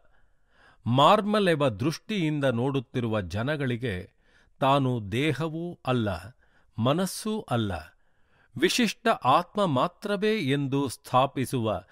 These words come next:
ಯೋಗಿಯ ದೂರದರ್ಶಕದಂತಹ ಪದ್ಧತಿಯನ್ನು ತೋರಿಸಿಕೊಡಬೇಕಾಗಿದೆ. ತನ್ನ ಆತ್ಮದೊಡನೆಯೇ ಏಕೆ,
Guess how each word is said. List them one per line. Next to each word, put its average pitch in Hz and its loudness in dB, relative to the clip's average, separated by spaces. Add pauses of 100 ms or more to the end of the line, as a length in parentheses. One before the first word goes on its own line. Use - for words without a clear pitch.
(300)
ಯೋಗಿಯ 180 4 (180)
ದೂರದರ್ಶಕದಂತಹ 139 -2
ಪದ್ಧತಿಯನ್ನು 135 -4 (340)
ತೋರಿಸಿಕೊಡಬೇಕಾಗಿದೆ. 131 -2 (520)
ತನ್ನ 202 4
ಆತ್ಮದೊಡನೆಯೇ 208 0
ಏಕೆ, 135 0